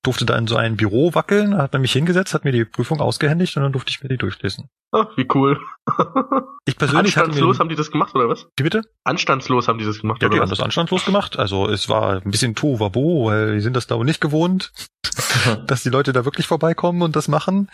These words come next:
Speaker 1: Äh, weil der richtige Mensch war dann nicht da und die Vertretung musste dann suchen und
Speaker 3: Ah.
Speaker 1: wusste nicht, wo die Prüfungen sind und ist dann durchs Büro gerannt. Naja, es war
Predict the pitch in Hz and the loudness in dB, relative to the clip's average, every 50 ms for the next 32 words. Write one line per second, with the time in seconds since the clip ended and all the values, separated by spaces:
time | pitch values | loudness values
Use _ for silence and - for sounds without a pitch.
0 | - - - _ _ - 123 120 120 120 120 117 113 113 110 113 117 151 - - | -12 -20 -20 _ _ -2 0 0 2 2 2 2 2 2 2 0 0 0 0 0
1 | 139 131 123 131 131 - - 113 117 110 98 95 - - - 123 135 156 175 175 | 0 0 0 -2 -2 -2 0 0 0 0 0 0 -2 0 0 0 2 2 2 2
2 | 165 151 131 123 117 - 120 - - 135 147 - 151 139 135 135 - - 113 110 | 2 0 -2 -2 -2 -2 -2 0 0 0 0 0 0 0 0 0 0 0 0 0
3 | 110 101 107 127 165 202 196 - - 185 170 170 165 151 - 127 127 170 160 143 | 0 0 0 0 2 2 0 0 -2 -2 0 0 0 0 0 0 0 0 0 0
4 | 151 156 147 139 - 147 151 147 - - 170 165 - 165 156 147 135 - 151 151 | 0 0 -2 -2 0 -2 -2 -2 -2 -2 -2 -2 0 0 0 0 0 0 0 0
5 | 151 139 131 123 127 127 - 127 131 135 135 139 143 135 - - - 110 - 131 | 0 0 -2 -2 -2 -2 -2 -4 -4 -4 -2 -2 -2 -2 -2 -2 -2 -2 -2 -2
6 | 127 120 107 - 107 107 110 107 - - 101 95 92 95 92 - - 107 110 110 | -2 0 0 0 0 -2 -2 -4 -4 -4 -2 0 0 0 0 0 -2 -2 -2 -2
7 | 107 | -2